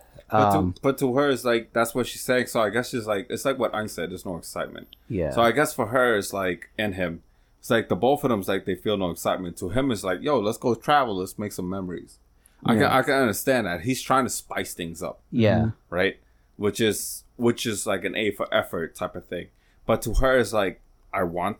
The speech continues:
Speaker 1: to," or probably, or maybe she doesn't want to, but to her, it's like, her priority is like, "I want to lay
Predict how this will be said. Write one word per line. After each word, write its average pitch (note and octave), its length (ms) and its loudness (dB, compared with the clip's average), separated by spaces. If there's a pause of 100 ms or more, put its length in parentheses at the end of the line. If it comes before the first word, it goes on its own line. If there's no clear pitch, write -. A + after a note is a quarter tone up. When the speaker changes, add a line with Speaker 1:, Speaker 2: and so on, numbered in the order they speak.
(120)
Speaker 1:
to," A#3 240 -2 (480)
or G#2 200 2
probably, A2+ 640 2
or G2 100 -6
maybe G2+ 280 -2
she F#2 180 -8
doesn't G2 360 -4
want E3+ 240 0
to, A3 240 -4 (560)
but A2 120 2
to G#2+ 180 0
her, B2 180 6
it's G#2 100 -2
like, G2 360 0
her G#2 80 4
priority G#2+ 580 2
is F#2 160 -6
like, F2+ 240 -6 (100)
"I B2 120 4 (100)
want F#2+ 200 0
to G2 40 -4
lay F#2 220 0